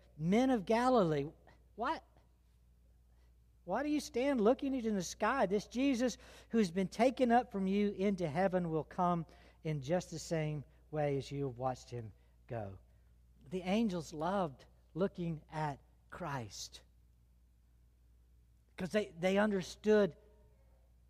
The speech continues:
Christ's coming. They understood Christ rising. They understood Christ's ascension and where that was taking him. They get all of that. And, and I think, I think they welcomed him into heaven,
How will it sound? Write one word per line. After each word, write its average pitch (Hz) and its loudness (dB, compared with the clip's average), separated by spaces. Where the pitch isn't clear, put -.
Christ's 185 2
coming. 165 4
They 175 2
understood 196 4
Christ 190 2
rising. 175 2
They 180 4
understood 202 4
Christ's 190 4
ascension 170 -2
and 175 0
where 196 6
that 180 6
was 160 -2
taking 202 2
him. 165 0
They 165 2
get 185 4
all 170 8
of 135 -2
that. 135 -2
And, 196 2
and 196 2
I 190 8
think, 208 6
I 180 2
think 214 4
they 190 4
welcomed 185 6
him 170 0
into 170 2
heaven, 170 6